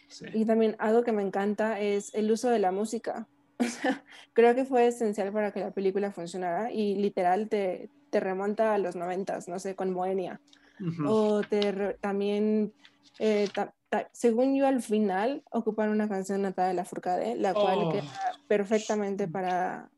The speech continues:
Speaker 2: para la historia que estamos viendo. O sea, creo que queda como guante a la mano, como se le diga. <laughs> O sea, queda
Speaker 1: Sí.
Speaker 2: de una manera espectacular. Así
Speaker 1: Sí,
Speaker 2: que
Speaker 1: sí,
Speaker 2: la
Speaker 1: sí.
Speaker 2: película se me hace súper, súper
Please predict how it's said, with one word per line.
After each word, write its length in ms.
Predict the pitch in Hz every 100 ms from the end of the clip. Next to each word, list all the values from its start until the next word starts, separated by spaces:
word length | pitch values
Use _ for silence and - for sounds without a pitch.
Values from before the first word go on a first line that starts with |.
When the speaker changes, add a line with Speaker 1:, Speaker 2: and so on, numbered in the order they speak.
| _
Speaker 2:
para 220 | 214 196
la 420 | 196 185 185 - _ _
historia 420 | 208 - 214 208
que 60 | 202
estamos 320 | 202 196 185
viendo. 300 | 202 190 175
O 40 |
sea, 220 | 196 190
creo 180 | 180 196
que 180 | 190 196
queda 340 | 202 190 185
como 400 | 170 180 110 - _ _ _ _ _ _ _ _
guante 420 | - 196 202 202
a 40 | 214
la 120 | 190
mano, 280 | 190 196 175
como 200 | 185 180
se 120 | 208
le 100 | 190
diga. 220 | 220 233 -
<laughs> 180 | - 269
O 20 |
sea, 160 | 285 254
queda 260 | 240 247 269
Speaker 1:
Sí. 60 |
Speaker 2:
de 60 | 262
una 120 | 254
manera 300 | 240 214 220
espectacular. 640 | 220 208 202 190 190 185 - - _ _ _
Así 220 | 240 220
Speaker 1:
Sí, 60 | 226
Speaker 2:
que 80 | 220
Speaker 1:
sí, 120 | 208
Speaker 2:
la 100 | 220
Speaker 1:
sí. 80 | 208
Speaker 2:
película 420 | 220 220 220 226
se 100 | 220
me 100 | 208
hace 200 | 202 214
súper, 320 | 196 233 226
súper 480 | 214 214 - 208 202